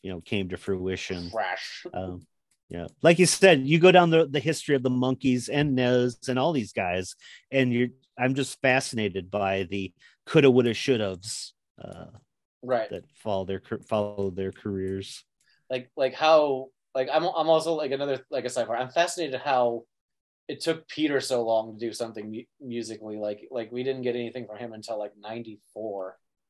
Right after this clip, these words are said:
Speaker 1: Yeah,
Speaker 2: And
Speaker 1: yeah.
Speaker 2: I know he was playing solo shows in the eighties, so, like,
Speaker 1: Yep.
Speaker 2: it's crazy.
Speaker 1: I tell you, man, a lot of
Speaker 2: Very cool.
Speaker 1: lost, uh, lost time there. He could have, uh,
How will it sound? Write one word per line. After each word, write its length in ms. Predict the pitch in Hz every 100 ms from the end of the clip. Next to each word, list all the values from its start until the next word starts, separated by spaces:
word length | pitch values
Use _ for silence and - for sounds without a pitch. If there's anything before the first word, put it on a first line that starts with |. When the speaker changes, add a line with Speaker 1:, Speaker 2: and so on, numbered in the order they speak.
| _ _ -
Speaker 1:
Yeah, 200 | 120 117
Speaker 2:
And 320 | 123 120 120
Speaker 1:
yeah. 140 | - 131
Speaker 2:
I 80 |
know 240 | 139 160 196
he 100 | 190
was 160 | 170
playing 360 | - 170 151 139
solo 380 | 120 139 131 120
shows 340 | 117 110 104
in 60 | 104
the 160 | 107
eighties, 440 | 107 101 78 - -
so, 480 | - - 101 95 95 _ _ _ _ _
like, 140 | - - _
Speaker 1:
Yep. 300 | 95 98 107 - _ _ _ _ _
Speaker 2:
it's 80 | _ _
crazy. 340 | 104 95 98 _ _ _ _ _ _ _ _ _ _ _ _ _
Speaker 1:
I 60 | -
tell 280 | - 117 127
you, 100 | 117
man, 400 | 107 107 110 110 - _ _ _ _ _ _ _ _ _ _ _ -
a 20 |
lot 220 | 101 101
of 80 | 104
Speaker 2:
Very 120 | 98
cool. 180 | - 110
Speaker 1:
lost, 440 | 110 131 - - 139
uh, 500 | 127 120 120 113 117
lost 480 | 127 120 131 143 -
time 380 | - 135 120 110
there. 220 | 98 92
He 60 | 90
could 200 | - 104
have, 260 | 95 87 -
uh, 280 | 92 90